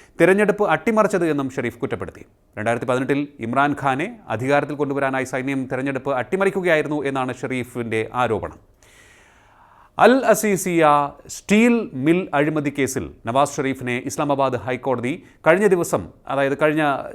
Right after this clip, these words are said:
ചൊവ്വാഴ്ചയാണ് കൃത്യമായി പറഞ്ഞാൽ, കുറ്റവിമുക്തനാക്കിയത്. ഇതോടെ വരാനിരിക്കുന്ന തെരഞ്ഞെടുപ്പിൽ പാർട്ടിയെ നവാസ് ഷെരീഫ് നയിക്കുമെന്ന് വ്യക്തമായി. രണ്ടായിരത്തി ഒന്നിൽ പിതാവ് സ്ഥാപിച്ച സ്റ്റീൽ മില്ലുമായി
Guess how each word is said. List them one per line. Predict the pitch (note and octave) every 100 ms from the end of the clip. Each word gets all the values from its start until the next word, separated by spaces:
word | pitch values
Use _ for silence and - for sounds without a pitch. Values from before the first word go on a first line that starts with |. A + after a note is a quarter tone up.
| - - -
ചൊവ്വാഴ്ചയാണ് | D#3+ D#3+ G3 G3 F3+ B2+ A#2
കൃത്യമായി | A#2 A#2+
പറഞ്ഞാൽ, | G#2+ G#2 G2+
കുറ്റവിമുക്തനാക്കിയത്. | - - C3+ C3 B2 G2 F#2+ E2 D#2 C#2+ - _ _ _ - -
ഇതോടെ | G3 G3+ F3+
വരാനിരിക്കുന്ന | F3+ D#3 F3 G#3+ G#3 E3+ E3+
തെരഞ്ഞെടുപ്പിൽ | D#3+ C#3+ C#3 B2+ B2+
പാർട്ടിയെ | A#2+ B2 B2 B2
നവാസ് | A2 A2+ A2
ഷെരീഫ് | A2 G#2 -
നയിക്കുമെന്ന് | G#2+ G#2 G#2
വ്യക്തമായി. | D3+ - F2 C#2+ - _ _ _ _ _ -
രണ്ടായിരത്തി | D#3+ G#3+ A3+
ഒന്നിൽ | A3+ A#3+ G3+ A3 - -
പിതാവ് | E3+ F#3 F#3
സ്ഥാപിച്ച | G3+ G3+ F3 E3
സ്റ്റീൽ | E3+ D#3 - E3+ F#3+
മില്ലുമായി | F3+ E3+ E3